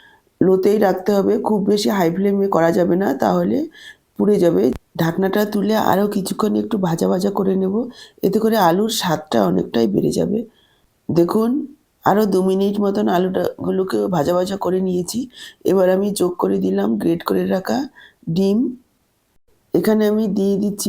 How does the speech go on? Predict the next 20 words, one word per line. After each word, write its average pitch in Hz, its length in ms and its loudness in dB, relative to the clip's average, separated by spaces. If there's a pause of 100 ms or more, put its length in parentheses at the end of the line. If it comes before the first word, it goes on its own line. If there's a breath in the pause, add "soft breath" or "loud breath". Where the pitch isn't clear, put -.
(160)
পরিমাণ 190 420 2
মতো 175 300 0
লবণ, 185 420 2 (1300)
দিয়ে 180 200 0
দিচ্ছি 196 300 -2
হাফ 175 280 -2
চা 190 120 0
চামচ 202 360 0
কালো 165 340 2
গোলমরিচের 170 640 0
গুঁড়ো, 175 320 0 (2000)
আর 165 220 2
দিয়ে 170 180 0
দিলাম 175 360 0
হাফ 190 260 -2
চা 170 140 -2
চামচ 196 440 -2 (380)
গরম 170 280 2
মশলার 180 420 0
গুঁড়ো। 196 280 0